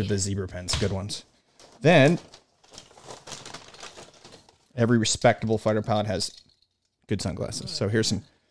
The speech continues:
Speaker 2: aviators for you. Get those
Speaker 1: Yeah.
Speaker 2: started, and then, uh, I'm gonna send you a coffee mug, so you can, at least you can drink your pop out of the coffee mug.
Speaker 1: Okay.
Speaker 2: And just practice. And
Speaker 1: Okay.
Speaker 2: walk around, carry the mug,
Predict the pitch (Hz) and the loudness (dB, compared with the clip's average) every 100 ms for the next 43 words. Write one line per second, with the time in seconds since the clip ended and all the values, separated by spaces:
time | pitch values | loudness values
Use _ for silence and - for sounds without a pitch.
0 | - - 139 - 131 120 120 117 - 123 | -16 -12 -12 -6 -2 2 2 0 0 4
1 | 131 143 - 120 - 127 - 123 113 127 | 4 2 -2 -6 -2 0 0 2 2 2
2 | 147 139 _ _ - 117 110 110 107 107 | -2 -6 _ _ -6 -2 2 2 2 0
3 | 107 - - - - _ - 135 139 165 | -2 -6 -16 -16 -20 _ 0 4 6 6
4 | 127 117 - 123 120 104 98 110 - - | 4 2 2 0 2 -2 -2 -6 -12 -12
5 | - - - - - _ _ _ _ _ | -10 -8 -10 -10 -20 _ _ _ _ _
6 | _ _ _ _ _ - 123 113 110 - | _ _ _ _ _ 2 4 4 2 -2
7 | - - 135 156 151 123 113 107 - 101 | -10 0 2 6 6 8 6 4 4 2
8 | - 98 - - - - - - - - | 2 0 0 0 4 4 2 -4 -10 -12
9 | - - - 104 107 113 101 - - - | -12 -12 -4 -2 0 0 0 -2 -4 -4
10 | - _ _ _ - 85 123 120 - 110 | -8 _ _ _ -4 0 4 4 6 4
11 | 110 110 110 110 - 107 104 101 104 101 | 4 4 4 2 2 2 2 0 0 0
12 | 104 | -4